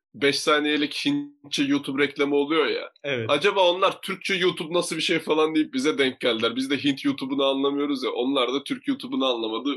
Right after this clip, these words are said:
Speaker 1: Bize denk geldiler yani bence.
Speaker 2: Evet, Hindistanlara içerik çıkarmak lazım. Benim bununla ilgili aslında planlarım var ama hani biraz daha seviyeyi
Speaker 1: Aynen.
Speaker 2: düşürmek lazım. O yüzden hani ona da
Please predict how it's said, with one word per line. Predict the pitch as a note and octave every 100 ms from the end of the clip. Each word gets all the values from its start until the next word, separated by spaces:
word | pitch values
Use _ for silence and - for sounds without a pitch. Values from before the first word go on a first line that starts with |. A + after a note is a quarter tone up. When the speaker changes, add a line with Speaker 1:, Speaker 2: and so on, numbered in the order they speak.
| C3+
Speaker 1:
Bize | B2 A#2+
denk | A#2+ A2+
geldiler | B2 A2 G#2+ G2+ F#2 G2
yani | G2+ G#2
bence. | C3
Speaker 2:
Evet, | D3 D3
Hindistanlara | C#3 D3 - D#3 D#3 F3 F3
içerik | - D3 D3
çıkarmak | - - C#3+ D3 D3+
lazım. | C#3+ D3 C#3
Benim | B2+ C#3+
bununla | C#3+ D3+
ilgili | D3 D3
aslında | D3 D3+ D3
planlarım | D3 D3 D#3 E3 F#3
var | G#3+
ama | F#3+ F#3
hani | E3 F3 - -
biraz | F3 F#3 F3
daha | F#3
seviyeyi | - D3 C3
Speaker 1:
Aynen. | C3+ B2
Speaker 2:
düşürmek | - E3+ F3 F3+ C#3
lazım. | C3+ C#3+ E3
O | D3+
yüzden | E3+ D3 F3+
hani | E3+ E3+
ona | C#3+ D#3+
da | D#3+